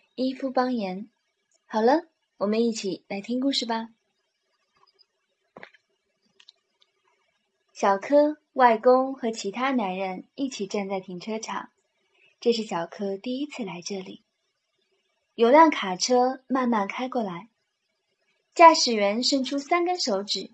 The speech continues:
大叫：“取装工作，我需要三个人。”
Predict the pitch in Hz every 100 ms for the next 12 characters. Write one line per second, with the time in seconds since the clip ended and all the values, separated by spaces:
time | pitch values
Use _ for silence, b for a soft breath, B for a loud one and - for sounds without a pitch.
0 | - 208 190 214 190 - _ _ _ _
1 | _ _ _ _ _ _ _ _ - 254
2 | 214 277 320 330 320 330 220 - _ -
3 | 151 - 226 185 - 320 370 302 185 185